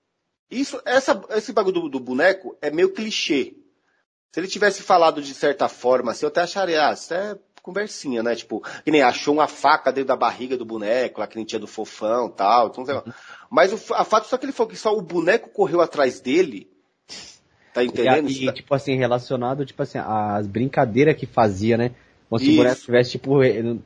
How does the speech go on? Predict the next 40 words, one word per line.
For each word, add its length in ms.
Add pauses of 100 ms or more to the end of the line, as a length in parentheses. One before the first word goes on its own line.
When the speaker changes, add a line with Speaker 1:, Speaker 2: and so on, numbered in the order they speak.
Speaker 2:
não 160
é 60
que 100
revidando, 720
mas 340 (560)
Speaker 1:
O 100
Speaker 2:
não 160
Speaker 1:
boneco 200
Speaker 2:
co- 60
Speaker 1:
se 120
mexeu, 580
o 60
boneco 320
se 80
mexeu. 500 (320)
Mas, 140
mas 120
o 40
boneco 560
correu, 640
cara. 420 (480)
Tá 80
entendendo? 640
Speaker 2:
<laughs> 60
Mano, 340
cê 160
é 40
louco. 260 (160)
Speaker 1:
É, 60
é 40
isso 240
daí 160
que 100
fugiu 460
do 80
bagulho. 200
Se 100
ele 80
tivesse 200
assim, 280